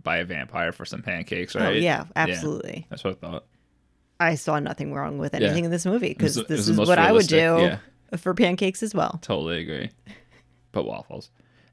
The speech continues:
Speaker 1: And, yeah, so they go to the supermarket, and they, so they don't know what he looks like. They just know, like, the descriptions, whatever.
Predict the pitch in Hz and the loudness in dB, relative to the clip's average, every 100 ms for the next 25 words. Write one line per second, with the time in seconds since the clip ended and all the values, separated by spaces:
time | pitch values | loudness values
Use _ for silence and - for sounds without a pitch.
0 | - 101 101 98 92 90 107 98 101 101 | -4 0 2 2 0 2 2 4 2 0
1 | 104 104 113 - 107 - 113 87 80 87 | 0 0 0 -2 -6 -2 -2 -2 -6 -6
2 | 64 87 - _ - 95 92 90 87 87 | -4 -4 -4 _ -4 -2 0 -2 -4 -8
3 | - - 98 95 92 90 90 90 - - | -10 -14 -4 2 2 2 0 -2 -6 2
4 | 113 139 117 107 98 107 95 101 123 - | 4 6 4 4 2 0 0 0 -2 -6
5 | 95 - - _ _ - 107 110 110 104 | -8 -8 -14 _ _ -4 -2 -2 0 0
6 | 92 95 104 - 92 104 - 87 - 85 | 0 -4 -6 -8 -8 -8 -4 -6 -6 -10
7 | 92 85 - - 60 58 | -8 -8 -8 -10 -12 -14